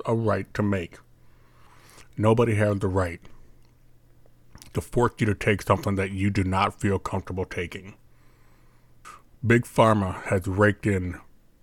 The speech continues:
billions of dollars on this so-called vaccine.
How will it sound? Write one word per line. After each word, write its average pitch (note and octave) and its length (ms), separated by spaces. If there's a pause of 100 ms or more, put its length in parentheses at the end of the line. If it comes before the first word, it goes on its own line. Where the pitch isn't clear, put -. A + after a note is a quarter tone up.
(140)
billions G2+ 640
of F#2 200
dollars F2+ 500 (760)
on F#2 180
this F#2+ 180
so-called F#2+ 580
vaccine. F2+ 640